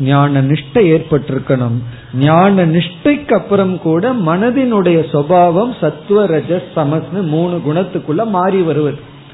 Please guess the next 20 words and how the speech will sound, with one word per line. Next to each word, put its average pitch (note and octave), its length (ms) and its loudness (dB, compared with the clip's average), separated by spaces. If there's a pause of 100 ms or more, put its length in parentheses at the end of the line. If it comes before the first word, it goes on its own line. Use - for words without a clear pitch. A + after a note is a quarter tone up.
(260)
இதத்தான் D#3+ 420 4
பகவான் F3 480 4
வந்து D3+ 380 2
குணாதீத D#3+ 720 2
லட்சணத்துல D3 680 -2 (400)
பிரகாசம் E3+ 840 2
ச G#3+ 240 2
பிரவருத்திம் D#3+ 840 0
ச D3+ 180 0 (100)
மோகமேவ E3 1000 -2
ச F#3 200 -6
பாண்டவ. C#3 500 -2 (540)
பிரகாசம், F#3 840 2
பிரவருத்தி, E3+ 640 2 (120)
மோகம்ங்கிறது F3 960 4 (560)
மனதினுடைய A3 840 6 (100)
சுபாவம். G#3+ 720 4 (480)
அதெல்லாம் F#3 580 6
வரும் F#3 320 4
பொழுது D#3+ 440 4